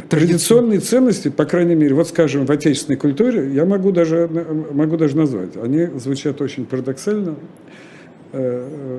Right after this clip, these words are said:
Speaker 2: э, значит, э, традиционной ценностью, э, по крайней мере, вот в искусстве и культуре, которыми, кото-, эта тема мне близка, я этим сам занимаюсь, э,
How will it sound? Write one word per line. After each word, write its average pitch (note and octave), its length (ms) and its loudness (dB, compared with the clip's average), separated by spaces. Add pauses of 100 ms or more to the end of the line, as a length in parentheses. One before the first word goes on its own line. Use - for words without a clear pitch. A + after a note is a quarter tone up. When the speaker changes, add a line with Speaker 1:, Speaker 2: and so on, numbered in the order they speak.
Speaker 2:
э, A#2+ 80 -12
значит, A2+ 300 -8 (140)
э, - 180 -16 (1120)
традиционной C3+ 600 0
ценностью, F#3+ 640 0 (760)
э, - 40 -12 (260)
по B2+ 80 0
крайней B2+ 240 0
мере, A#2 180 -2
вот G#2+ 160 -8
в C3+ 40 -2
искусстве B2+ 420 -4
и G2+ 40 -4
культуре, D#3 360 -2
которыми, A#2+ 560 -4
кото-, A#2 340 -6 (880)
эта A#2+ 200 -8
тема A2+ 240 -2
мне A2+ 180 0
близка, A2+ 340 -6
я G2 160 -2
этим G2+ 220 -8
сам G2 220 -10
занимаюсь, D3 380 -6 (760)
э, B2+ 260 0